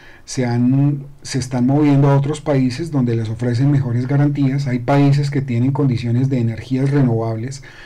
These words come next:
que los invitaron a estos mineros a migrarse allá, les facilitaron algunos procesos, como es el caso de Kazajistán. Eh, la gran mayoría de las, de las granjas de minería de criptoactivos están migrando a Kazajistán por la cercanía.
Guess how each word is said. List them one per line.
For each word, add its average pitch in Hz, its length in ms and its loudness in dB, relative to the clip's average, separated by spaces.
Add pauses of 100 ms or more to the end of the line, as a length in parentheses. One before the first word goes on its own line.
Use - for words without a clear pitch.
(220)
que 127 140 -2
los 117 180 0
invitaron 117 680 -2 (580)
a 117 160 -6
estos 139 800 -4 (120)
mineros 139 580 2
a 131 180 -4
migrarse 117 680 -2
allá, 143 280 2
les 143 180 0
facilitaron 117 720 -2
algunos 127 360 -2
procesos, 123 600 -6 (360)
como 117 200 0
es 117 80 -4
el 143 120 0
caso 143 280 0
de 147 140 2
Kazajistán. 117 840 -6 (840)
Eh, 113 380 -6 (200)
la 123 140 -2
gran 135 240 2
mayoría 147 540 2
de 131 220 -2
las, 113 560 -6
de 127 120 -2
las 113 320 -4
granjas 135 400 -2
de 165 60 0
minería 120 480 0
de 117 100 -2
criptoactivos 120 720 -4
están 120 320 -2
migrando 139 380 2
a 143 40 -4
Kazajistán 123 680 -6
por 127 280 -2
la 107 120 -2
cercanía. 113 600 -6